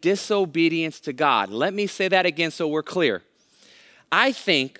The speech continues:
from my understanding of this passage, we're called to submit to authority right up until the point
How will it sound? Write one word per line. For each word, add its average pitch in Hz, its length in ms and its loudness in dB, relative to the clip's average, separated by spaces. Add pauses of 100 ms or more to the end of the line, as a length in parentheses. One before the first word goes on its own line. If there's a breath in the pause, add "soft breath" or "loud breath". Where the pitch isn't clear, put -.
from 165 200 -4
my 214 180 4
understanding 226 500 2
of 196 60 2
this 202 160 2
passage, 175 560 0
we're 196 160 4
called 214 360 0
to 208 100 -4
submit 208 640 2 (400 loud breath)
to 233 260 2
authority 214 580 6 (120)
right 185 440 4
up 302 140 4
until 262 380 2
the 226 100 2
point 185 580 2